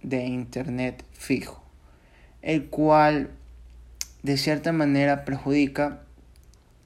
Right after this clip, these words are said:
a la situación que vive Ecuador actualmente, o el mundo, por así decirlo. Se está buscando formas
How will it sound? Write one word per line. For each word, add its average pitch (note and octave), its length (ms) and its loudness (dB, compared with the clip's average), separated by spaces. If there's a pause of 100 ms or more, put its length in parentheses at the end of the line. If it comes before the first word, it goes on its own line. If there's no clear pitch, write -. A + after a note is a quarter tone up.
(220)
a C3 100 0
la C3 100 2
situación C3+ 600 -4
que C#3 120 0
vive C3 440 -2 (540)
Ecuador C3 360 -4
actualmente, B2 720 -8 (160)
o D3 160 2
el C#3 120 4
mundo, C#3+ 500 2 (100)
por A#2+ 180 -10
así B2 360 -10
decirlo. B2 480 -8 (1040)
Se - 100 -8
está D#3+ 160 0
buscando F3 460 2
formas C3+ 720 0